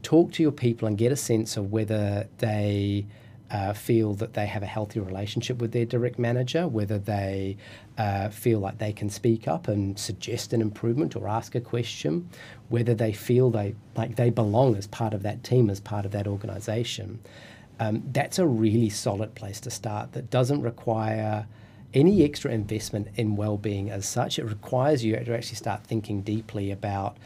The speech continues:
what is it like to work in this organisation, or what is it like to be a, what's the culture that we've created here? And are there gaps? Are there things that we can do more of?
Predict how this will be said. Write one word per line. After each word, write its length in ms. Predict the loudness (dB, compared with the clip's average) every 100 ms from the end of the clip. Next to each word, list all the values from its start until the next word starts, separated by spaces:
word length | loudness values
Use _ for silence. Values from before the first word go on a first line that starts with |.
| -20 -18 -4
what 160 | 2 4
is 120 | 2
it 80 | -2
like 240 | -4 -6
to 120 | -6 -6
work 300 | -6 -6 -6
in 80 |
this 180 | -6 -6
organisation, 640 | -6 -6 -8 -6 -6 -6 -10
or 60 |
what 160 | -6 -4
is 100 | -4
it 100 | -4
like 220 | -8 -8
to 80 | -8
be 140 | -8
a, 60 | -10 -12 -2
what's 260 | -2 -2
the 80 | -6
culture 400 | -6 -8 -6 -6
that 140 | -6
we've 180 | -6 -6
created 560 | -6 -6 -4 -6 -6 -8
here? 320 | -8 -10 -12 -14 -18 -20 -20 -12 0
And 140 | 2
are 140 | 2 2
there 120 | 0
gaps? 480 | 0 0 -2 -6 -4
Are 80 |
there 140 | -4 -4
things 320 | 0 0 0
that 100 | -4
we 140 | -4
can 220 | -4 -2 0
do 160 | 0
more 360 | 2 2 4 2
of? 320 | -2 -8